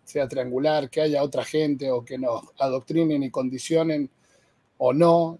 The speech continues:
Yo todos los días tengo que ir a trabajar, tengo, necesito la platita, después veo el partido de fútbol, la paella allá, el asadito acá y no me jodan más".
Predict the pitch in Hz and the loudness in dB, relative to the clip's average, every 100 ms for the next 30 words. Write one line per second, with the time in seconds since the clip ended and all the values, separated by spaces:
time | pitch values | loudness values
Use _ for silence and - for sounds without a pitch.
0 | _ 143 151 139 123 - 156 143 156 131 | _ -2 0 2 0 0 2 2 0 0
1 | 151 147 139 127 127 127 - 175 180 165 | -2 0 -2 0 2 2 4 6 6 4
2 | 143 127 _ - 147 135 127 135 156 139 | 0 -12 _ -6 -4 -4 -4 0 2 2
3 | 131 131 202 196 180 160 135 131 160 160 | 0 0 0 2 4 4 2 2 4 6
4 | 160 - 131 156 143 190 185 190 196 202 | 6 2 0 -2 4 6 8 8 6 2
5 | _ _ _ _ _ - 143 127 139 170 | _ _ _ _ _ -6 -2 0 4 6
6 | 165 165 156 185 190 175 151 131 117 135 | 6 4 6 6 6 4 2 -2 -2 0
7 | 165 - 151 135 190 196 196 - 143 135 | 0 0 0 2 2 2 0 -4 -6 -4
8 | 151 151 151 151 139 131 110 - | -4 -4 -2 -2 -2 -6 -10 -18